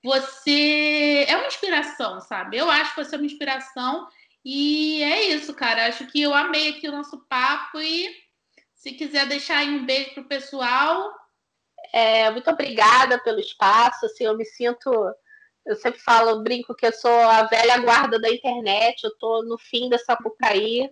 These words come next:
Speaker 2: acenando meu chapeuzinho pra galera, né? Que eu sou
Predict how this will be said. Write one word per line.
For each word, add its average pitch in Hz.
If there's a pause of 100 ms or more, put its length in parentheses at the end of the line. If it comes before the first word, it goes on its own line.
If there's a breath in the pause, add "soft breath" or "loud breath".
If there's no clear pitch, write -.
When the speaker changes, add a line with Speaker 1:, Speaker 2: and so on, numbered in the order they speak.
(640)
Speaker 2:
acenando 220
meu 233
chapeuzinho 220
pra 214
galera, 202
né? 220
Que -
eu 214
sou 214